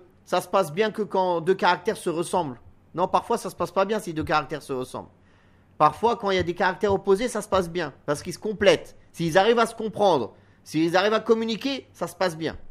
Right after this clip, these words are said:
Mais sinon, non. Bien sûr, s'ils essayent pas de communiquer et de se comprendre et de régler les problèmes, ben,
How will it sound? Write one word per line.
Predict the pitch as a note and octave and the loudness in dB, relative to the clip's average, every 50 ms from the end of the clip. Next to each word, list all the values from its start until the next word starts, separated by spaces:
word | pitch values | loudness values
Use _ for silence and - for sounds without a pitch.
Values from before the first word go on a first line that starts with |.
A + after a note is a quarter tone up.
| - - - - - _ _ _ _ - | -18 -18 -20 -20 -20 _ _ _ _ -12
Mais | A2+ | -12
sinon, | A2 - - F#3 F#3 G#3 B3 C4 | -8 -6 -4 0 2 2 2 2
non. | A#3 F#3 A#2+ F#2 - - - | 2 -2 -4 -4 -10 -16 -12
Bien | A2 A#2+ C#3 | -10 -10 -10
sûr, | C#3+ - - C3+ - | -10 -10 -12 -14 -10
s'ils | - C#3 C#3 C3+ | -10 -8 -8 -8
essayent | C3+ C3 - C#3+ C3+ | -10 -8 -8 -8 -6
pas | C#3 E3 E3 | -4 -6 -8
de | E3 | -6
communiquer | - E3 D#3 D#3 D#3 D#3 D3 D3 E3+ D3+ C3+ A#2+ - - - _ _ _ | -8 -8 -8 -6 -8 -8 -6 -4 -4 -2 -2 -4 -8 -14 -20 _ _ _
et | - D#3 D#3 | 0 0 0
de | - | 0
se | - E3+ | -4 -6
comprendre | D#3 - D3+ C#3+ G#2+ - D#3 F3 G3 G#3+ G3 | -6 -6 -10 -12 -6 0 2 2 2 2 2
et | F3+ D3+ | 0 -2
de | B2+ B2+ | -2 0
régler | C#3+ D#3 C#3+ C#3+ D3 D3+ | 0 0 0 0 0 0
les | C#3+ C3 | 0 -2
problèmes, | - - A#2+ A#2 C#3+ E3+ F#3+ E3+ | -4 -6 -6 -4 -2 -4 -4 -4
ben, | B2+ A2 - - | -6 -8 -10 -12